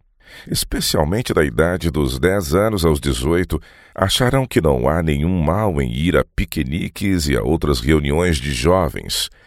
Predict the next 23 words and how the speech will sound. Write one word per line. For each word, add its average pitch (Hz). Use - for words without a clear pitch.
Todavia, 60
seus 64
experientes 64
pais 69
podem 80
ver 90
perigo. 71
Conhecem 110
o -
temperamento 64
de 57
seus 65
filhos 50
e 65
sabem 78
a 55
influência 69
dessas -
coisas 76
sobre 55
a 58
mente 69
deles, 80